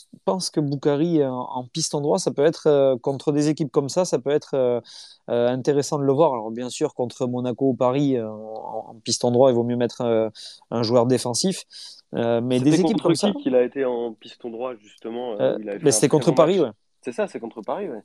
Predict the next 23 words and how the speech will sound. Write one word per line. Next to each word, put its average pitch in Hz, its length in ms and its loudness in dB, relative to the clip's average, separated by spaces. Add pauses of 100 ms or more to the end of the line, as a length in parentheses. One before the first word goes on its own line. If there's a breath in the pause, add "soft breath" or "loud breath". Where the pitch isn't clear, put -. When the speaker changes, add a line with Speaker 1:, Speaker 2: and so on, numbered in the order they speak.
Speaker 1:
Ouais, 151 160 0 (100)
c'est - 180 -6
contre 143 260 -2
Speaker 2:
Il - 0 -
avait - 80 2
Speaker 1:
Paris, 160 280 2
Speaker 2:
été 175 140 -2
Speaker 1:
euh. 147 40 -4
Speaker 2:
vraiment 160 240 -2
très, 156 180 -8
très 147 160 -8
bon, 139 240 -6
ouais. 101 80 -12 (420)
Speaker 1:
Ouais, 131 180 0 (280)
donc, 127 320 -4
euh, 123 500 2
donc 120 220 -2
voilà, 170 220 0
pourquoi 160 280 0
pas 147 540 0
répéter, 143 440 -4
hein, 185 220 -8
euh, 127 1200 -6